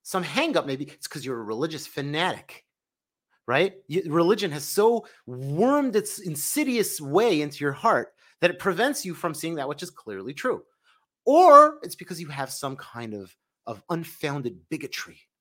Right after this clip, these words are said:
Some of you were raised to believe this crazy,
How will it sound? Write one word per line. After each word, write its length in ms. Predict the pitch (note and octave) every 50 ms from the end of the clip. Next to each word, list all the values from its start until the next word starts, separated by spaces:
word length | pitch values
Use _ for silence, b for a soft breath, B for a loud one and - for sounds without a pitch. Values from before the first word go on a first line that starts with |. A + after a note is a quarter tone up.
| _ _ _ _ _ _ _ _ _
Some 260 | - - F3 D#3+ D3+
of 140 | C#3+ C#3 C3+
you 160 | B2 C3 C#3
were 120 | A2+ G#2 G#2+
raised 640 | A#2+ C3+ D3 F3+ F3+ G#3+ B3 A#3 F#3 C#3+ B2 - -
to 60 | D3+
believe 380 | C3+ D3+ D3 F3+ A3+ A3 C#3
this 220 | B2 B2+ - - -
crazy, 800 | - - - - - G#3+ F#3+ G3 A3 A3 F3 F3 D#3+ C#3+ C3+